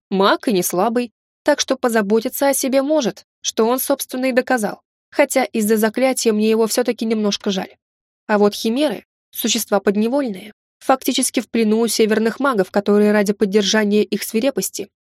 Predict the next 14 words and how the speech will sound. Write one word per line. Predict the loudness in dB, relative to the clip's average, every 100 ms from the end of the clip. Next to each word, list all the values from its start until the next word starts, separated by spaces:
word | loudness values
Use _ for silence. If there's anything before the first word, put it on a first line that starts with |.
| -2
заставляют | -2 0 0 2 2
бедняжек | 0 -2 0 0 0
бесконечно | 0 -2 -2 -2 -2 -2
рожать. | -2 -2 -4 -6 -12 _ _ _ -4
Да | 2
ещё, | 2 4 4
похоже, | 2 0 0 2 2
избавляются | 2 2 2 2 0 -2
от | -2 0
детёнышей | 0 0 0 0 0
самцов, | -2 -2 -2 -2 -6 _
оставляя | -6 -2 0 2 2 2
только | 0 0
самочек. | -2 -4 -4 -6 -8 -12